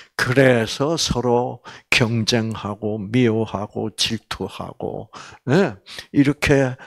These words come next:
만들어 가지고서는 스트레스를 받게 해서 유전자 다 꺼버리고 그래서 병들게 하고, 어, 죽게 만드는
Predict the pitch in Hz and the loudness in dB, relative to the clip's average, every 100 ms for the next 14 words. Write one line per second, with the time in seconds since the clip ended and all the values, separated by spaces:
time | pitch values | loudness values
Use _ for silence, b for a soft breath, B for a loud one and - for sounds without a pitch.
0 | B - 127 139 139 131 127 127 110 107 | B -2 2 4 4 2 2 0 -4 -6
1 | 113 - 98 95 - 87 101 143 139 - | -8 -6 -8 -8 -12 -10 -6 -6 -2 -4
2 | - 110 90 - 80 95 - 117 - 131 | 0 0 2 0 -4 -8 -12 -10 -6 -4
3 | 127 113 - 139 151 - B B - 110 | -4 -8 -4 -4 -4 -8 B B -2 0
4 | - 98 90 87 80 - - - - _ | 2 0 0 -4 -2 -2 -2 -4 -10 _
5 | - - - - - - 104 - - 113 | -8 -8 -8 -10 -14 -16 -16 -14 -10 -4
6 | 151 151 180 - - 147 156 139 139 135 | -2 -2 -4 -4 -2 -2 0 -2 -2 -2
7 | 127 - 104 - 113 117 - B 143 - | -6 -6 -14 -10 -10 -10 -16 B -20 -4
8 | 113 98 - B B - 104 - - - | -2 -2 -6 B B -10 -6 -2 -2 -4
9 | 87 78 82 85 95 127 175 | -6 -6 -12 -10 -8 -4 -4